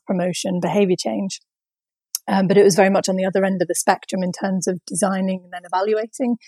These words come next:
interventions as well. So I just thought I'd really, um, would love to grasp that opportu-, opportunity to, to take that one step further. And, and I took my P H D at Liverpool John Moores University, started that in two thousand and sixteen. Um,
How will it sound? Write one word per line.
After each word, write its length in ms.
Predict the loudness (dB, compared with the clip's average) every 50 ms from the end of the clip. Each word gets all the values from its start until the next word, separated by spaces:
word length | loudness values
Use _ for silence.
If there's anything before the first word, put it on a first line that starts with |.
| -20 -20 -20 _ -2 0
interventions 640 | 0 0 2 0 -2 -2 -2 -2 0 2 2 2 2
as 120 | 0 0 0
well. 200 | 2 2 0 0
So 160 | 0 0 0
I 40 | 0
just 260 | 0 -2 -4 -2 -2
thought 180 | 0 0 0
I'd 80 | 0 0
really, 280 | 0 0 0 0 -2 -6 _ _ -20 _ _ _ _ _ _ _ -4 -2
um, 360 | 0 0 2 0 0 -2 -4 _ _ _ _ _ -10
would 160 | -8 -2 0
love 120 | 0 0 0
to 100 | 0 -2
grasp 320 | 2 2 2 2 2 -2 -6
that 80 | -4 -2
opportu-, 420 | -4 -4 -4 -8 -6 -6 -6 -6 -8 _ _ _ -4 -4
opportunity 720 | -4 -4 -2 -4 0 0 2 0 0 -2 -4 -4 -4 -4 -4 -4
to, 180 | -4 -4 -4 -6 _ _ _ _ _ _ _ _ _ _ -6 -4
to 100 | -4 -2
take 240 | 0 0 0 0
that 140 | 0 -2 -2 -2
one 260 | -4 -2 -2 0 0 0
step 180 | 0 -2 -2 -2
further. 460 | 2 4 6 6 6 6 4 4 4
And, 160 | 4 0 0 -2 -2
and 160 | -2 0 0
I 80 | 0 0 0
took 140 | -2 -2 0
my 140 | 0 -2 -2 -2
P 80 | -2 -2
H 180 | -2 -2 -4 -4
D 240 | -2 0 0 2 2
at 140 | 0 0 0
Liverpool 360 | 0 0 -2 -2 -2 -2 0
John 200 | 0 0 0 2
Moores 240 | 2 2 0 0 0
University, 580 | 0 0 0 0 0 -2 -2 -4 -2 -2 -2 -4 _ _ -12
started 380 | -10 -6 -6 -6 -4 -4 -2 -2
that 140 | 0 0
in 60 | 0 -2
two 120 | -2 0 2
thousand 300 | 2 2 2 2 0 -2
and 120 | -2 -2 -2
sixteen. 540 | -4 -6 -6 -6 -4 0 0 0 0 0 -6 _ _ _ _ _ _ _ _ _ _ _ -12 -12 -8 -4 -2
Um, 240 | 2 2 2 2